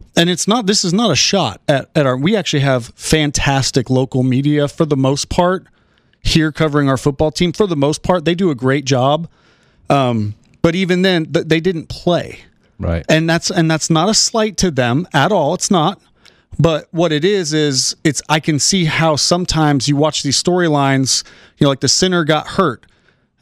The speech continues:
Speaker 1: And then, you know, so now what's gonna happen? Well, I really don't think that makes that big of a difference if Ryan Johnson at guard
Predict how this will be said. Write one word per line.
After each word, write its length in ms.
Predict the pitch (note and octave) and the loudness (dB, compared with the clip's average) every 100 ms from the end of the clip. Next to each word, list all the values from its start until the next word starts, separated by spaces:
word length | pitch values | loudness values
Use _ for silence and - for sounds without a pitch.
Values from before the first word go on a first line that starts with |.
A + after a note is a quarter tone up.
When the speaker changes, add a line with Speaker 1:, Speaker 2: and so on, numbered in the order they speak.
| - | -2
Speaker 1:
And 260 | D3 C#3+ | 0 2
then, 180 | D3+ D3 | 0 0
you 80 | D3+ | 0
know, 80 | C#3 | 0
so 140 | B2 D3+ | 0 0
now 240 | D#3+ F3 | 2 2
what's 160 | E3 - | 0 0
gonna 180 | D3+ | 0
happen? 460 | B2+ B2+ - A#2 A2+ | 2 2 0 -2 0
Well, 240 | D3 E3 - _ _ _ - | 0 0 -6 _ _ _ 0
I 100 | F#3 | 2
really 200 | G#3 F3 | 2 2
don't 160 | D#3+ | 0
think 180 | - D#3 | 0 0
that 200 | D#3 C#3+ | 0 0
makes 260 | D#3+ C#3+ - | -2 -2 -2
that 300 | D3 D#3 C#3 | -2 -2 -2
big 180 | D3+ C3+ | -2 -2
of 100 | A#2+ | -2
a 60 | |
difference 840 | A#2+ E3+ - B2+ B2 B2+ - - - _ _ _ _ _ - | 0 -2 -2 -2 -2 -2 -4 -4 -12 _ _ _ _ _ 0
if 420 | E3+ D3 - - _ _ _ - _ _ _ - - - E3 | 0 0 -6 -20 _ _ _ -20 _ _ _ -20 -10 -6 -2
Ryan 400 | E3+ D#3+ F3 E3+ | 2 2 2 -2
Johnson 440 | D3 D#3+ E3+ D#3+ C#3+ | 0 0 2 0 0
at 120 | C3 | 0
guard 480 | D#3 E3 D#3 C#3 | 0 2 0 -2